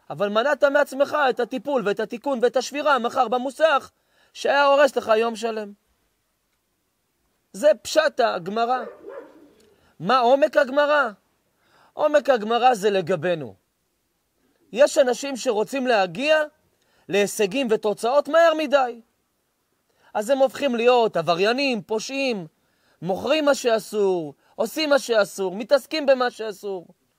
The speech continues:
הוא רוצה מאוד מאוד להיות בגיל, אה, עשרים וחמש, לחיות בארמון,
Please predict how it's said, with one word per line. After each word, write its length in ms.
הוא 180
רוצה 360
מאוד 300
מאוד 320
להיות 380
בגיל, 380
אה, 200
עשרים 380
וחמש, 680
לחיות 380
בארמון, 520